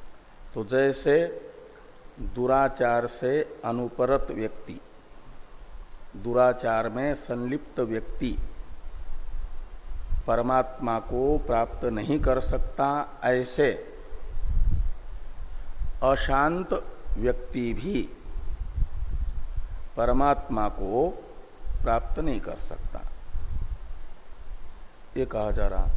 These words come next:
तो दुराचारी को जैसे ब्रह्मज्ञान नहीं होता है, ऐसे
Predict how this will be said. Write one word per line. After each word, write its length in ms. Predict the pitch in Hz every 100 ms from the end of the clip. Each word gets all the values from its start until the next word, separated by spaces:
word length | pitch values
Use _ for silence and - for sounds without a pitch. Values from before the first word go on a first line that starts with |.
| - - - - - - -
तो 80 | 113
दुराचारी 720 | 127 139 143 - 127 127 135
को 240 | 143 151
जैसे 400 | 139 123 120 156 151
ब्रह्मज्ञान 640 | 139 127 127 123 131 135
नहीं 260 | 139 143 139
होता 300 | 110 107 110
है, 280 | 90 82 - - - - - - - - - - - -
ऐसे 380 | 131 127 - 147